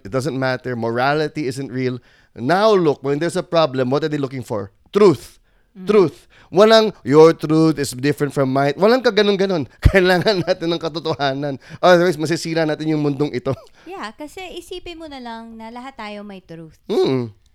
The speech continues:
Speaker 2: At
Speaker 1: Paano mangyari yun?
Speaker 2: at yung algorithm, pipiliin lang niya according to your version. So, yung nakikita mo lang for the day is according to your
Speaker 1: Yep.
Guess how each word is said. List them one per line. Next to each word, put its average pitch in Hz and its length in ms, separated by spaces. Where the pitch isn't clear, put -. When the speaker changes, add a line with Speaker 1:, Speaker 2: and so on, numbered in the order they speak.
Speaker 2:
At 269 260
Speaker 1:
Paano 254 220
mangyari 214 420
yun? 120 40
Speaker 2:
at 302 220
yung 381 100
algorithm, 294 640
pipiliin 285 560
lang 254 240
niya 202 140
according 233 640
to 226 60
your 202 160
version. 202 340
So, - 80
yung 311 240
nakikita 330 600
mo 349 100
lang 320 220
for 285 180
the 247 160
day 190 240
is 220 160
according 220 460
to - 20
your 202 160
Speaker 1:
Yep. 180 60